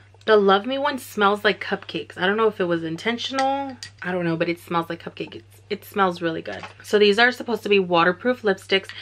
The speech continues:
They're not super drying, but right now that I did eat, like, a little protein bar, I did see some of the lipstick flake off. Right now, like, I have, like, super dry lips. I don't know if it's because of that or because I didn't, like, prep them, like, moisturize them really good,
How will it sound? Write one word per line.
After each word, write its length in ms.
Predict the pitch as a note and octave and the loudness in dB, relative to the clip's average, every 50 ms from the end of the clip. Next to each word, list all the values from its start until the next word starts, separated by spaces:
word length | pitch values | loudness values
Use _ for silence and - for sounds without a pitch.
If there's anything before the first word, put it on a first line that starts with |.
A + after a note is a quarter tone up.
| - - - - | -16 -16 -12 0
They're 120 | - G#3+ G#3+ | 2 4 4
not 280 | A#3+ C#4 D#4 - - | 6 4 4 2 -2
super 420 | - - - - G#3+ G#3 - B3 A#3+ | -10 -12 -8 -8 -8 -6 -4 -4 -4
drying, 600 | G3+ F#3 F3 E3+ E3+ E3+ F3 F#3+ G#3+ B3 C4+ C4 | -2 2 4 4 4 4 4 2 0 -2 -4 -4
but 360 | - - A3+ G#3+ G3 - - | 2 4 4 4 4 0 -4
right 180 | G3+ G3 G3 G3 | -10 -10 -8 -6
now 180 | F#3+ F#3+ F#3+ | -6 -4 -4
that 160 | G3 A3 A3+ A3 | -4 -4 -4 -4
I 80 | G3 | -4
did 300 | F3+ E3+ - F3+ F3 F3 | -4 -2 -2 0 0 0
eat, 260 | E3+ - F#3 F3+ D#3+ | -2 -2 -4 -4 -2
like, 180 | D#3+ E3 E3 - | -2 -4 -4 -4
a 40 | E3 | -4
little 180 | E3 E3 E3 | -4 -4 -4
protein 500 | D#3+ - - F#3+ F#3+ F#3+ - A3 G#3 G3+ G3 | -6 -6 -4 -6 -4 -2 -2 -2 -2 0 0
bar, 220 | F#3+ F#3 F3+ F#3 | 0 2 2 0
I 160 | - - E3+ | 0 -2 -4
did 300 | E3 E3+ - E3+ E3+ E3+ | -4 -2 -4 -4 -4 -4
see 320 | - - - - F3+ E3+ E3+ | -10 -18 -12 -10 -8 -8 -8
some 320 | - - - E3+ D#3+ E3 | -8 -4 -2 -2 0 0
of 100 | D#3+ D#3 | -2 -4
the 80 | - D#3+ | -6 -8
lipstick 460 | D#3 D#3+ D3+ - - - E3+ - - | -10 -10 -12 -14 -14 -14 -14 -14 -14
flake 340 | - - F3 E3+ E3 E3 - | -10 -4 -4 -2 -2 -4 -8
off. 440 | - D3+ D3 D#3+ F#3+ B3 D#4 D#4+ - - - | -10 -8 -2 2 2 2 2 0 -4 -8 -4
Right 160 | F#3 F#3 F#3+ | -2 -2 0
now, 320 | F#3+ F#3 F3+ F3+ F#3 F#3 F3 | 0 -2 -2 -2 -2 -2 -4
like, 180 | F3 F3 F3 | -6 -6 -6
I 60 | E3+ | -8
have, 220 | E3+ E3 F3 E3+ E3+ | -6 -4 -4 -4 -4
like, 180 | E3+ E3 E3 | -4 -6 -8
super 300 | - - F#3 E3+ - F3 | -8 -8 -8 -6 -6 -6
dry 240 | E3 F3 E3 D#3+ D#3+ | -6 -4 -6 -6 -4
lips. 500 | D#3+ D#3+ E3 G3+ A3 - - - - - - - | -4 -2 -2 -2 -4 -6 -12 -20 -20 -20 -16 -8
I 60 | - | -4
don't 100 | - F#3 | -2 -2
know 100 | F#3+ F#3 | -2 -2
if 80 | F#3 - | -4 -6
it's 120 | F3+ - | -8 -10
because 300 | - - E3+ - F3 D#3+ | -14 -12 -8 -6 -6 -6
of 80 | E3 D#3+ | -4 0
that 320 | F3 G3+ A3 A#3 A#3+ A3 F#3+ | 2 4 4 4 2 0 -2
or 80 | F#3+ | -8
because 240 | F3 F3+ E3+ - E3 | -8 -8 -8 -6 -4
I 60 | E3+ | -4
didn't, 240 | D#3+ D#3+ D#3+ E3 D#3+ | -4 -4 -6 -6 -6
like, 240 | D#3+ D#3 - - - - - | -8 -10 -12 -14 -18 -16 -4
prep 320 | - F#3 F3+ F3+ - - | 0 0 0 0 -2 0
them, 260 | G3 F#3+ F#3+ G3 G3 | 2 2 2 2 2
like, 160 | F#3 E3+ E3 | 0 -2 -4
moisturize 520 | - E3+ E3 E3 E3+ E3 - F3 E3+ E3 D#3+ | -4 -6 -4 -4 -6 -4 -4 -4 -4 -4 -4
them 120 | E3+ E3+ | -6 -6
really 180 | E3+ E3 E3 D#3+ | -4 -4 -4 -4
good, 300 | - E3+ E3 F3 E3+ | -2 0 0 0 -2